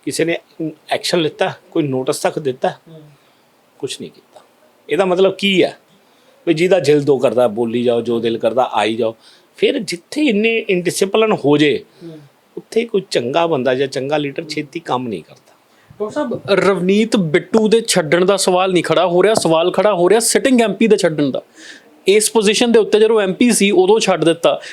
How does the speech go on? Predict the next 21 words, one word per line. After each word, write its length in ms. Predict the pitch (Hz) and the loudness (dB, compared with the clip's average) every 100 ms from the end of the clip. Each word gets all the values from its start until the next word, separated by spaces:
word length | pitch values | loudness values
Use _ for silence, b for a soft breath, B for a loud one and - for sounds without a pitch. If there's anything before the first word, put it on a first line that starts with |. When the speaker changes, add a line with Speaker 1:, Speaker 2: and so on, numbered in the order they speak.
| B | B
Speaker 2:
ਯਾਨੀ 240 | 175 196 214 | 0 0 0
ਕਿ 160 | 247 | 0
ਹੁਣ 220 | 214 202 202 | 2 2 2
ਮਤਲਬ 260 | 208 220 | 2 4
ਉਹਨਾਂ 200 | 214 214 | 4 2
ਨੂੰ 100 | 240 | 0
ਆਪਣੀ 240 | 208 208 214 | 0 0 2
ਪਾਰਟੀ 280 | 220 208 | 2 2
ਤੇ 100 | 240 | 0
ਭਰੋਸਾ 340 | 240 240 214 214 | 2 2 2 2
ਨਹੀਂ 160 | 247 | 2
ਆ, 20 | 285 | 2
ਪਾਰਟੀ 400 | 247 190 190 233 | 2 0 2 2
ਨੂੰ 120 | 226 | 4
ਉਹਨਾਂ 160 | 220 | 2
ਤੇ 80 | 254 | 0
ਭਰੋਸਾ 340 | 262 254 196 180 | 2 2 2 0
ਨਹੀਂ। 120 | 190 | -2
ਕੀ 140 | 240 | -4
ਕਿੱਦਾਂ 400 | 233 - 208 240 | -8 -8 -8 -6
ਦੇਖਦੇ? 260 | 202 170 | -8 -10